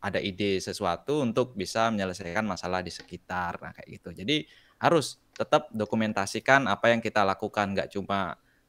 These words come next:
eh, teknologi, mungkin hobi-hobi, misalkan rajut, segala macam, eh, keterampilan, itu bisa digo-, dokumentasikan untuk jadi bahan buat adik-adik nanti yang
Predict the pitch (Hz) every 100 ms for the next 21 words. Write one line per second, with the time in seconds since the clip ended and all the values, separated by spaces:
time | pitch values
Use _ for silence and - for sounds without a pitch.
0 | - 92 101 - 101 110 131 131 107 92
1 | 123 120 101 95 95 92 92 120 131 107
2 | 90 85 - 107 101 90 87 _ _ _
3 | _ _ - 107 151 120 120 110 - 85
4 | 85 107 139 - 113 107 104 - - 87
5 | - - 92 92 147 135 107 - - 123
6 | 101 95 92 90 - 98 101 101 92 90
7 | - 87 139 147 202 214 - 190 - _
8 | _ _ _ _ - 101 110 101 95 82
9 | 127 147 151 98 101 120 123 95 95 -
10 | 92 104 95 - 85 104 95 92